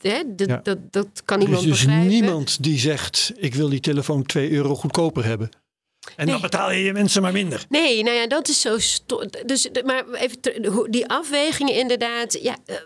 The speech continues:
Speaker 1: door te focussen en dan zeggen, "Ja, oké, daar ga ik mijn, eh, mijn, ehm, eh, ja, mijn geld in investeren."
Speaker 2: Ja.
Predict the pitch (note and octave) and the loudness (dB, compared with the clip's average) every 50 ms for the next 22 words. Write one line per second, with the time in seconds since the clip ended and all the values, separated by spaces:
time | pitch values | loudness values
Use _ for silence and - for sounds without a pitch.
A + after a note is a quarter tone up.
0 | E3+ _ A#3 G#3+ B3+ C4+ B3+ - A3 F#3+ - - A#3+ C4+ D#4+ D4+ D#4 D4 - B3+ | -12 _ -2 0 0 0 0 -2 -4 -2 0 0 0 0 0 0 0 0 0 2
1 | B3+ C4+ A#3+ A3+ - A#3+ A3+ G#3+ A#3+ - - A3 A3 A3 G3 G3 A#3 B3+ C4 B3+ | 2 2 0 2 0 -2 0 0 -2 -2 -2 -4 -2 -2 -2 -2 -2 -2 -4 -4
2 | - - G#3 D3+ C#3+ F#3 F#3 - F#3+ F#3 F#3 F#3 F3+ F3+ F3 F3 F3 E3+ E3+ E3+ | -6 -6 -6 -4 -4 -6 -4 0 0 2 2 2 2 2 2 2 0 0 0 -2
3 | E3+ - - F#3 F3+ F3 F3 E3+ E3+ E3+ E3+ E3 E3 D#3+ E3 E3 E3 E3 E3 E3 | -2 0 0 2 2 2 2 2 2 2 2 0 0 0 0 0 2 2 2 2
4 | E3+ E3+ E3+ F3 - _ - - D#3+ D#3 D#3 D#3 D#3 D#3 D#3 D#3 D#3+ D#3 D#3 D#3+ | 2 2 0 -2 -4 _ -8 -6 -4 -2 -2 -2 -2 -2 -2 -2 -2 -2 -4 -6
5 | D#3+ D#3+ E3+ G#3 G#3 D3 - _ - E3+ D#3+ - - G#3 A#3+ B3+ - C4 B3 C4 | -8 -10 _ -4 -4 -4 -4 _ -2 -2 -2 0 0 0 -2 0 2 2 2 2
6 | B3+ - - - A#3+ A#3+ B3 B3 C4 D4+ D4+ - - - - | 2 0 0 2 2 4 4 2 2 0 -4 -6 -4 -4 -4